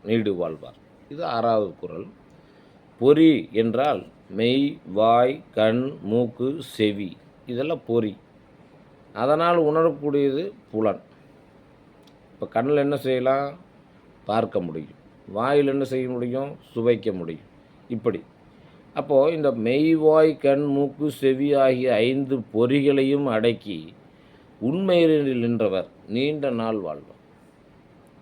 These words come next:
ஏழாவது திருக்குறள், "தனக்கு உவமை இல்லாதான் தாழ் சேர்ந்தார்கல்லால் மனக்கவலை மாற்றலர்." நமக்கு கவலை வந்துருச்சு அப்படின்னா, நாம் இறைவனுடைய பாதங்களை பற்றி கொள்ள வேண்டும். அப்படி பற்றி கொண்டு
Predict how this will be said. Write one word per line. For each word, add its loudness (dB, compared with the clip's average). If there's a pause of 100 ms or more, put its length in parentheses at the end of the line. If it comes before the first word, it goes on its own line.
(340)
ஏழாவது 2
திருக்குறள், -8 (600)
"தனக்கு -2
உவமை -2
இல்லாதான் 0
தாழ் -2
சேர்ந்தார்கல்லால் -2 (100)
மனக்கவலை -2
மாற்றலர்." -14 (340)
நமக்கு -16
கவலை 0
வந்துருச்சு -2
அப்படின்னா, -6 (800)
நாம் -4
இறைவனுடைய 2
பாதங்களை -2
பற்றி -10
கொள்ள -8
வேண்டும். -10 (500)
அப்படி -2
பற்றி -8
கொண்டு -2